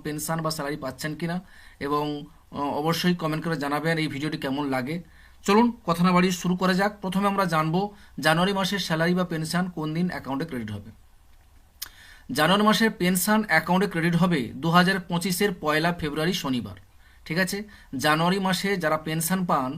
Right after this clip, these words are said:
পেনশনের, আহ, পেনশনের অ্যাকাউন্টে ক্রেডিট হবে দু হাজার পঁচিশের পয়লা ফেব্রুয়ারি শনিবার। এবার অনেক সময় দেখা যাচ্ছে এই শনিবারের সমস্যা থাকার জন্য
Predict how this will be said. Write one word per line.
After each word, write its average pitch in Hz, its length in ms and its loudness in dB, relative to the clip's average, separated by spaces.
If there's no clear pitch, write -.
পেনশনের, 180 540 0
আহ, 175 380 -4
পেনশনের 175 480 0
অ্যাকাউন্টে 170 420 2
ক্রেডিট 160 260 -4
হবে 170 240 2
দু 143 120 -4
হাজার 165 260 2
পঁচিশের 165 480 -4
পয়লা 151 360 -2
ফেব্রুয়ারি 156 420 -4
শনিবার। 113 440 -6
এবার 190 180 2
অনেক 185 280 6
সময় 214 240 2
দেখা 175 200 2
যাচ্ছে 185 280 0
এই 190 100 -2
শনিবারের 185 500 0
সমস্যা 175 380 -6
থাকার 170 200 -2
জন্য 175 300 -2